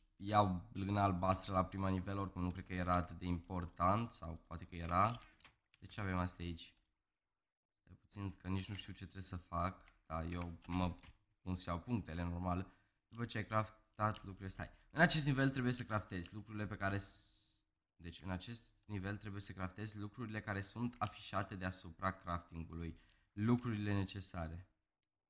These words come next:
Le-am ascuns în această arenă, good luck. Yes, poți să spargi blocuri. Bun, în primul rând am găsit pentru...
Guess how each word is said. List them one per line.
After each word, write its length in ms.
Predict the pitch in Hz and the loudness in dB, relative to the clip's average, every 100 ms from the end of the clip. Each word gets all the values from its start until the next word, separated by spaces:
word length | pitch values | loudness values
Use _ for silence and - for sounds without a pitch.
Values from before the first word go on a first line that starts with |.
| _ | _
Le-am 260 | 95 117 | 2 6
ascuns 420 | 127 127 - 120 117 | 8 6 2 -2 0
în 100 | 107 | 0
această 420 | 101 113 - 101 | -2 -4 -2 2
arenă, 320 | 95 90 85 | 4 4 0
good 200 | 87 90 | -2 -4
luck. 240 | 90 80 - | -4 -4 -8
Yes, 260 | 95 87 - | -8 -6 -6
poți 180 | 110 | -6
să 60 | 101 | -4
spargi 320 | - 98 92 101 | -2 -2 -2 -4
blocuri. 360 | 98 - 82 - _ _ _ _ _ | -10 -10 -18 -20 _ _ _ _ _
Bun, 220 | - 127 101 | 0 2 2
în 80 | |
primul 260 | 95 120 117 | 2 2 2
rând 300 | 110 98 92 | 2 0 0
am 140 | 104 95 | -2 0
găsit 300 | 101 113 - | -2 -4 -6
pentru... 400 | 107 95 104 | -6 -6 -4